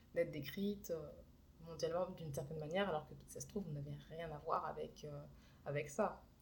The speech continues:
Vous voyez ce que je veux dire ? Hum, voilà, je pense que ma pensée est désormais un peu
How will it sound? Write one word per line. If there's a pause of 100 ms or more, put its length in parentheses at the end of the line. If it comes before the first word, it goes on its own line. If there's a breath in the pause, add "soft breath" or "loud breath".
Vous
voyez
ce
que
je
veux
dire ? (1040 loud breath)
Hum, (120)
voilà,
je
pense
que
ma
pensée
est
désormais
un
peu